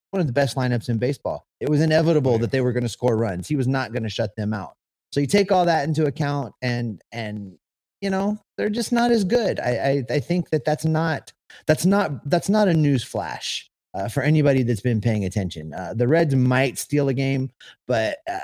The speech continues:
Speaker 1: I, I honestly think they probably get swept now 'cause I don't think they're gonna beat Kershaw today.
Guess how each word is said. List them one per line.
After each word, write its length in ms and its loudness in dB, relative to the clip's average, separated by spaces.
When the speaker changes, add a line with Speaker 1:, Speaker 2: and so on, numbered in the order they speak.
Speaker 1:
I, 340 0
I 20 4
honestly 380 4
think 180 0
they 100 0
probably 300 0
get 160 -6
swept 260 -6
now 180 -4
'cause 140 -2
I 100 2
don't 160 -2
think 160 0
they're 80 -4
gonna 180 -2
beat 180 -10
Kershaw 380 -4
today. 380 -4